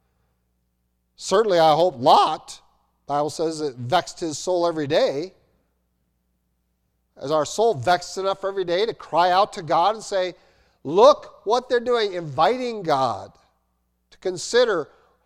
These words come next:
what the nations are doing against his creation, against his creatures, his people?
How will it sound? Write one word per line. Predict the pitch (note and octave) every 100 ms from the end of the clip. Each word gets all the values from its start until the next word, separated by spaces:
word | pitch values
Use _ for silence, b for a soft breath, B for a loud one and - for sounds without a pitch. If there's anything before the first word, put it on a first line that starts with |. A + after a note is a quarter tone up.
| _
what | F3+ C4+ - _
the | D3 F#3+
nations | F#3 G3+ - G3+ F#3
are | E3
doing | F3+ G3 F#3 E3
against | D#3+ F3+ F3 -
his | E3+ D3+
creation, | - E3 F3+ A3+ - E3 B2 G#2+ b b b
against | D#3 D#3+ A3 -
his | F3+ D3+
creatures, | - A#3+ C4+ - F#3 C3+ A#2+ - _
his | - D#3 -
people? | - B3+ C4 E3+ B2+ F#2